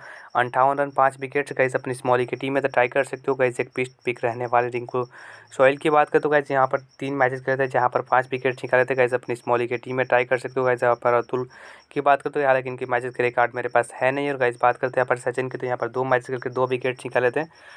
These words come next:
और गाइस, आपने चाहो तो स्मॉली की टीम में इनको ट्राई कर सकते हो, हालांकि इस मैच में हम इनको नहीं लेने वाले हैं। अदर गाइस, यहाँ पर कोई भी यहाँ पर बेस्ट प्लेयर रहेंगे नहीं। हालांकि गाइस, मेरी टीम में जो भी अपडेट होगा मैं आपको Telegram चैनल पर जरूर से अपडेट कर दूंगा।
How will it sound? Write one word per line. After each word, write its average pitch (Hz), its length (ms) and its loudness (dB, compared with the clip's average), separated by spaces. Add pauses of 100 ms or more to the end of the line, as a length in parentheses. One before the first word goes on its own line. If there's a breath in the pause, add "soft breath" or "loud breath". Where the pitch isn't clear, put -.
(260 loud breath)
और 165 160 2
गाइस, 147 220 0
आपने 131 200 0
चाहो 123 240 4
तो 123 100 -2
स्मॉली 120 300 0
की 120 100 -4
टीम 120 180 -6
में 120 80 -2
इनको 120 140 -2
ट्राई 113 220 2
कर 120 160 2
सकते 131 280 -2
हो, 139 60 2
हालांकि 123 260 2
इस 120 260 -4
मैच 117 240 2
में 113 60 -2
हम 117 80 -6
इनको 117 180 -4
नहीं 117 360 -4
लेने 127 220 0
वाले 123 240 4
हैं। 151 160 -8 (520 loud breath)
अदर 139 180 2
गाइस, 170 180 6
यहाँ 165 160 4
पर 160 300 2
कोई 143 200 2
भी 139 80 -6
यहाँ 135 140 0
पर 135 100 -4
बेस्ट 131 240 -4
प्लेयर 127 160 -2
रहेंगे 131 320 -2
नहीं। 139 160 -2
हालांकि 123 240 0
गाइस, 123 180 0
मेरी 120 100 0
टीम 127 180 -6
में 127 80 -4
जो 123 160 2
भी 127 100 -2
अपडेट 127 260 -2
होगा 123 160 0
मैं 123 240 -2
आपको 120 200 -2
Telegram 117 420 -4
चैनल 117 140 0
पर - 120 -18
जरूर 117 260 -4
से 123 100 -4
अपडेट 117 280 -4
कर 120 100 -2
दूंगा। 123 260 -6